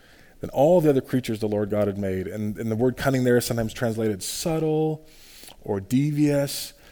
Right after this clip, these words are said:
But this idea that, what, you know, part of this strategy that we see of Satan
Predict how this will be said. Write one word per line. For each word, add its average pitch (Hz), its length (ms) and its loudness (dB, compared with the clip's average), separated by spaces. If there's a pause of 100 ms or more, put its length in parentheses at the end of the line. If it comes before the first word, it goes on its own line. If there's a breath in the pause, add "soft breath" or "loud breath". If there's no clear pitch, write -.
(300 soft breath)
But - 60 -10
this - 140 -2
idea 156 380 2
that, 147 100 -4
what, 135 180 -6
you 160 60 -2
know, 139 80 0
part 185 240 -2
of - 20 -4
this 147 120 0
strategy 139 520 0
that 127 160 -2
we 135 80 -8
see 135 180 -2
of 120 80 -2
Satan 117 640 -4